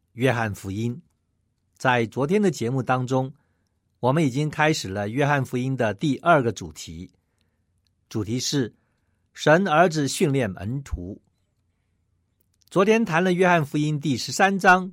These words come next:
第一节到三十节，最后的晚餐。主耶稣在最后的晚餐的时候，首先为门徒洗脚，借此教导门徒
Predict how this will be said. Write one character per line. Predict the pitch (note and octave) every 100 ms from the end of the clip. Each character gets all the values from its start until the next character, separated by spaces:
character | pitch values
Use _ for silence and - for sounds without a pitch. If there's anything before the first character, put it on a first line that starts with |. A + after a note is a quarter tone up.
| -
第 | F3+ F3
一 |
节 | G3+ A#2 G#2+
到 | B2+ G#2+
三 | G#2 F3 F#3
十 | D#3+
节， | C3+ F#2+ F#2 - _ _ _ _ _ _ _ _ _ _ -
最 | G#3 B2
后 | - C#3
的 | F#2+
晚 | F2 C2+
餐。 | C2+ - E2+ E2+ _ _ _ _ _ _ _ _ _ _ _
主 | E3
耶 | A3
稣 | A#3 A#3
在 | G#3+ F#3+
最 | - A#3
后 | F3+
的 | E3
晚 | B2+ F2 F2+
餐 | C3+
的 | C3+
时 | A#2 A#2
候， | C#3 B2 - _ _ _ _ _ _
首 | - C3 C3
先 | F#3+ F#3+
为 | F#3 E3 C3+
门 | C3 E3+
徒 | C3+
洗 | - - D#3
脚， | - G#2+ - - _ _ _ _ _ _ _ _ _ -
借 | A#3 F#3+
此 | - A2
教 | - G3
导 | E3+ C#3
门 | A#2+ E3+
徒 | D#3+ A#2 A#2+